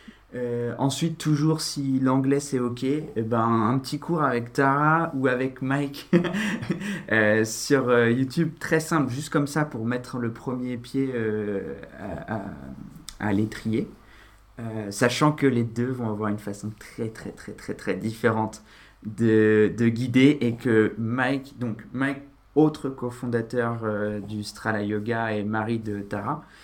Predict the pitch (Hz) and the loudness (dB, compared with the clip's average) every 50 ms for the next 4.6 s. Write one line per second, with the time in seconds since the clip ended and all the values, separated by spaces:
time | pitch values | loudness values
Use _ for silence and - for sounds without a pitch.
0 | - - - - - - - 147 139 131 123 120 123 127 127 131 135 143 143 143 | -20 -20 -18 -14 -12 -6 -2 0 0 0 0 -2 2 2 4 4 6 4 4 4
1 | 139 135 123 120 120 123 123 123 127 131 135 131 131 139 135 135 131 131 127 123 | 4 4 4 6 4 2 2 2 2 2 2 2 2 0 0 0 -2 -2 -2 -2
2 | 120 113 117 117 110 117 117 117 117 120 120 123 123 123 127 - - - - - | -2 -2 -2 0 0 2 2 2 2 0 -2 -2 -2 -6 -10 -14 -18 -20 -14 -10
3 | 123 113 113 110 117 113 120 120 123 127 123 120 - 101 104 104 101 101 101 101 | -8 -8 -4 -2 0 2 2 2 2 0 -2 -6 -10 -10 -10 -10 -10 -8 -2 2
4 | 117 120 120 117 117 113 110 110 107 110 113 110 | 4 6 6 6 6 6 4 4 2 2 0 -4